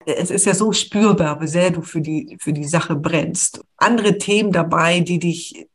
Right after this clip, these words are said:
unglaublich, ähm, leidenschaftlich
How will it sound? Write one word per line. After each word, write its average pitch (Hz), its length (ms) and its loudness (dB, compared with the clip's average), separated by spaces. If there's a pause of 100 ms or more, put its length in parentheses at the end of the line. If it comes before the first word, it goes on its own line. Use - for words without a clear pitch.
(200)
unglaublich, 160 920 0
ähm, - 480 -4
leidenschaftlich 170 1000 -2